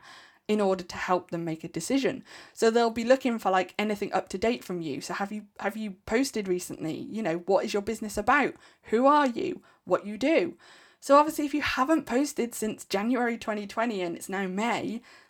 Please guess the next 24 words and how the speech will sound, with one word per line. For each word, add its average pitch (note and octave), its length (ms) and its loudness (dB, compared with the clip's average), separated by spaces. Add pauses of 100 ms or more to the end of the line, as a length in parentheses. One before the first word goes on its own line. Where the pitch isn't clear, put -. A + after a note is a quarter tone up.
(140)
that F4 240 -2
might F#4 200 0
actually - 380 -6
put - 260 -6
them C4 140 0
off B3+ 220 -2
placing B3 480 -2
an A3+ 80 -2
order B3+ 300 2
with F#3 180 -4
you. F3 180 -6
So - 180 -4
being C#4 460 4
consistent, C4+ 720 -4
being A3 340 -6
active F#3+ 480 -4 (120)
is G3+ 180 -6
so F3+ 800 0
important. F3 920 -12 (680)
In D4+ 160 6
fact, - 500 2 (100)
here A#3 180 -6
you A#3 120 2
are. C4+ 280 6